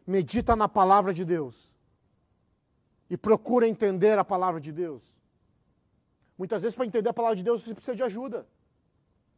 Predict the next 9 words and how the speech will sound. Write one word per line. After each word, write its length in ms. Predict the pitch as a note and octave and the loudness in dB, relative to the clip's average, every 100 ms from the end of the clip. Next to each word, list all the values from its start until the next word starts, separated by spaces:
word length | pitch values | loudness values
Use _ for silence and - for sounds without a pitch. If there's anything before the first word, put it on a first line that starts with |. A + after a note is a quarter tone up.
| _ _ _ _ _ _ _ _ _ _ _ | _ _ _ _ _ _ _ _ _ _ _
Vá 140 | E3 | -6
buscar 300 | F#3 G3 A#3 | -6 -6 -4
ajuda 320 | A3+ F3+ B3+ B3+ | -4 -4 -6 -8
nos 120 | A3+ | -8
seus 200 | A#3+ F3+ | -8 -8
líderes. 460 | G3+ B3+ A#3+ D3+ | -8 -8 -10 -10
"O 160 | _ _ | _ _
que 80 | C#4 | -20
que, 360 | G#4 G4 B3+ | -8 -6 -6